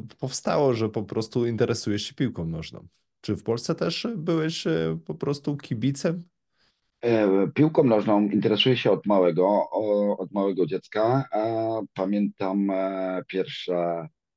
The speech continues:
Speaker 2: e, mecze na żywo, była to B-klasa, kiedy to chodziłem z tatą czy z wujkiem, e, w moim małym miasteczku. Pochodzę z, e, Dąbia nad Nerem, jest to w okolicach, e, Konina.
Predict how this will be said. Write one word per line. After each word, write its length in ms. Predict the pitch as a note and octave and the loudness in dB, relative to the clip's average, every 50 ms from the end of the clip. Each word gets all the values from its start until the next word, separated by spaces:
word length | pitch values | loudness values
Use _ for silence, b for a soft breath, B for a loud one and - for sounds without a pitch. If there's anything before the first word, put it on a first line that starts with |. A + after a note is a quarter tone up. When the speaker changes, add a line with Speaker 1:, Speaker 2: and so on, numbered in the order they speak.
| _ _ - | _ _ -2
Speaker 2:
e, 500 | F2 F#2+ F#2+ F#2 F#2 F#2 F2+ F2+ F2+ F2 D#2+ | 0 0 2 2 2 2 0 0 0 0 0
mecze 480 | F#2 G2 G#2 G#2+ - - - F#2+ F2+ E2+ | 2 2 2 0 -2 -4 -2 0 0 0
na 160 | F2 F#2 F2 | 0 -2 -2
żywo, 540 | E2 F2+ G2+ A2 G2+ F2 F2+ F2 E2+ D#2 D2 | 0 2 2 2 2 4 4 2 2 2 0
była 220 | D2 F2 E2+ D#2+ | 0 0 0 0
to 120 | - E2+ | -2 -2
B-klasa, 580 | E2 E2 F2 - F#2 F#2+ G2 F#2+ - - E2 D2+ - - | -2 -2 0 2 2 2 2 2 0 -2 -8 -8 -4 -4
kiedy 220 | E2+ D#2 D#2 D#2 | -2 -2 -2 -4
to 120 | - - | -8 -10
chodziłem 340 | - E2 D2+ E2+ F2 D2+ - | -10 -8 -4 -2 -2 -4 -4
z 60 | - | -2
tatą 340 | - F#2+ G#2 G#2 G#2 F#2+ F2 - | 0 0 0 2 0 -2 -2 -4
czy 100 | - D#2 - _ _ _ - | -10 -16 -18 _ _ _ -14
z 120 | D2 C#2+ - | -12 -6 -4
wujkiem, 380 | A2 A#2+ - - G#2 G2+ F#2 - _ _ _ _ _ _ _ - | -2 -2 0 2 2 2 0 -2 _ _ _ _ _ _ _ 2
e, 580 | F#2+ G2+ G#2 G#2 G#2 G2+ G#2 G2+ G2+ F#2+ F2+ E2 | 2 4 4 4 4 4 4 4 4 2 2 0
w 40 | F#2 | 0
moim 200 | G#2+ G#2+ G#2 G2+ | 0 2 4 4
małym 260 | G2+ G2 F#2+ F#2+ F#2+ | 4 4 2 2 0
miasteczku. 480 | F#2+ F2 - - - - - - C#3 - | -4 -6 -8 -10 -16 -8 -4 -2 -2 -2
Pochodzę 360 | A2 F#2+ G2 F#2+ - F#2+ E2 | -2 -4 -6 -4 -4 -6 -8
z, 180 | - - - | -8 -6 0
e, 240 | F#2+ F#2 F2+ E2+ E2 D#2 D#2 | 2 2 4 2 2 0 0
Dąbia 260 | G2+ G2+ F2+ F#2+ F#2 | -2 0 2 2 0
nad 180 | F2+ F2+ E2 F2 | 0 0 -2 -2
Nerem, 340 | F#2 F#2 F2+ F2 E2+ D#2+ | -2 -2 -2 -2 -4 -6
jest 180 | E2+ D#2+ - _ | -8 -12 -10 _
to 260 | - F2 E2+ E2 D2+ C2+ | -2 0 0 0 0 -4
w 20 | |
okolicach, 540 | E2 D#2+ - F2 F2 E2 _ - F2 - - - | -8 -10 -8 -8 -8 -8 _ -10 -12 -10 -6 -2
e, 440 | F2+ F2 F2 F2+ F2 F2 F2 E2+ E2 E2 E2 E2 D#2+ - | 0 2 2 2 2 2 2 2 4 4 2 2 0 0
Konina. 440 | - G2+ G2+ G2+ F#2+ F#2 G2+ A#2 | 0 0 2 2 2 2 0 -2